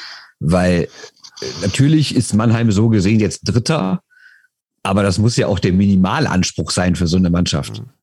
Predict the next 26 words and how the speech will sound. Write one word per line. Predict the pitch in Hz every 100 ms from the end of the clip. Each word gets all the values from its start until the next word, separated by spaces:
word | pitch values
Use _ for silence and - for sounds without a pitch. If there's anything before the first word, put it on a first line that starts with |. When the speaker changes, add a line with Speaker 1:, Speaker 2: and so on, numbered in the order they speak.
| _ _
Speaker 1:
Deswegen, | 87 - 101 104 95 87 - _ _
ja, | - 98 147 - -
war | - 64 87 92
jetzt | 117 92
keine | 107 110
Katastrophensaison, | 107 98 - - 135 139 143 147 151 170 214 - - - - - _
aber | - 101 95
war | 92 95
trotzdem | 98 - 104
eine | 95
Saison, | 92 87 90 95 95
in | 62 90
der | 87 95 92 78
viel | - - 143
aufzuarbeiten | 120 101 - 92 95 92 92 98
ist, | 92 90
in | 92
der | 98
ein |
neuer | 95 98
Trainer | 95 131 107
gesucht | 98 101
werden | 107 95
muss, | 95
in | 107
der | 104